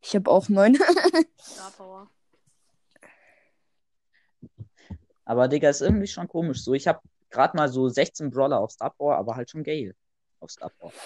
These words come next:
Speaker 1: Ja, ich hab auch, äh, schon Leon, äh, Leon auf Star,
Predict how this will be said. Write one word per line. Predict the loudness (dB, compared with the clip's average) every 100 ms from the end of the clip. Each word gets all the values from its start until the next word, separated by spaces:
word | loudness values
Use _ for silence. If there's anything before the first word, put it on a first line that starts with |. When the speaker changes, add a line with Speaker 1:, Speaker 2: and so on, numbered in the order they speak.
| -20 _ _
Speaker 1:
Ja, | 0 4 4
ich | 4
hab | -2 4
auch, | 4 4 -2 _ -12
äh, | -8
schon | -8 -4 -4
Leon, | -4 -2 0 0 -4 -6
äh, | -10 -10
Leon | -6 -2 -4 -4
auf | -6
Star, | -6 -6 -8